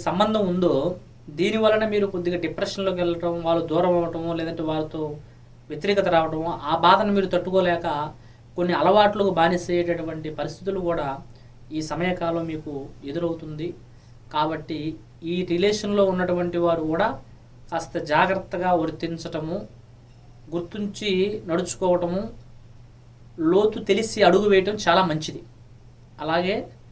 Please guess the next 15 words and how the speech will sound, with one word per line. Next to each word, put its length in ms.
కొంతమంది 480
విడిపోయినటువంటి 760
ప్రేమికులు 520
వారిని 380
తిరిగి 260
కలుపుకోవడానికి 800
చేసేటటువంటి 680
ప్రయత్నాలు 640
ఈ 40
సమయకాలంలో 800
మీకు 280
పెద్దగా 400
ఫలించకపోవచ్చు 880
ఈ 160
మాసంలో. 420